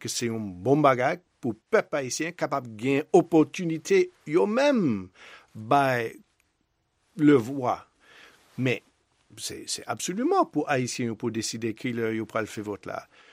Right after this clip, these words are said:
Men, pou genyen yon sipò du gouvènman ameriken,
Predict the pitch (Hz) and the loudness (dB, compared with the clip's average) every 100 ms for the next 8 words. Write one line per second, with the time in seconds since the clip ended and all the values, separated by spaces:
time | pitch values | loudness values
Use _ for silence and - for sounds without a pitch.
0 | _ 117 131 160 254 262 _ _ - 143 | _ -6 0 2 2 -4 _ _ -4 -4
1 | 131 151 160 156 151 143 - - - 127 | -2 -2 -2 -2 -4 -8 -14 -20 -20 -12
2 | 120 - - 135 - 233 214 131 95 - | -6 -4 -4 -8 -6 -2 0 -2 -6 -12
3 | _ - - _ _ _ 120 139 175 165 | _ -20 -20 _ _ _ -10 -6 -2 -2
4 | 135 127 117 113 110 101 104 170 208 | -2 -4 -6 -8 -10 -12 -12 -10 -10